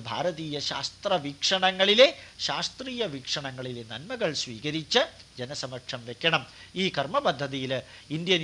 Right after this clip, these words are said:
Institute of Scientific Heritage അവരുടെ എല്ലാ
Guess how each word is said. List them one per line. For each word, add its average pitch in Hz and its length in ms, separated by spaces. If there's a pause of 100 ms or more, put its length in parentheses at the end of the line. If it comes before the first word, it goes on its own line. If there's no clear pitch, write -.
Institute 143 600
of - 40 (100)
Scientific 143 480 (100)
Heritage 185 580 (520)
അവരുടെ 147 420 (480)
എല്ലാ 220 300